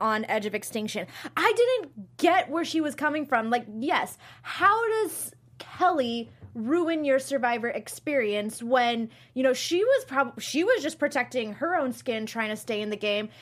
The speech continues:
and you were, tr-, and sh-, Reem is obviously trying to protect her skin. It just didn't work out for Reem. And I don't get why. And again, this is all perception. And they talk about perception at Tribal, which we will get into.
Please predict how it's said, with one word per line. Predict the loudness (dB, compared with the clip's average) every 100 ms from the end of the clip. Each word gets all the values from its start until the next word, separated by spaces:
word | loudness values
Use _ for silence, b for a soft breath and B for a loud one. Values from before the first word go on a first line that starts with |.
| B
and | -2 0 0
you | 0
were, | 0
tr-, | -4 -4
and | -4
sh-, | -6 -12 -8
Reem | -2 -2 2
is | 2
obviously | 2 -2 -6
trying | -4 -4
to | -6
protect | -10 -10 -6
her | -4 -4
skin. | 0 -2 -2 -2
It | -2 -2
just | 0 0 0 -8 -6
didn't | -2 -2 -2
work | -2 0
out | -2 -2
for | -6
Reem. | -4 -2 -4 -6 B B
And | -2 2
I | 2
don't | 2 2
get | 2 0
why. | -2 2 4 4 2
And | -2
again, | 0 0 -2 -16 _ _ _ -20 -14
this | -4 0 0
is | 2
all | 2
perception. | 2 2 2 0 -2 -2 -4 b b b b b _ _ 2
And | 4 4 2 2
they | 4
talk | 4 4
about | 2 2
perception | 0 -2 -2 -4 0
at | 0
Tribal, | 0 -2 0
which | -2
we | -2
will | -2
get | -2 -2
into. | -4 -2 -2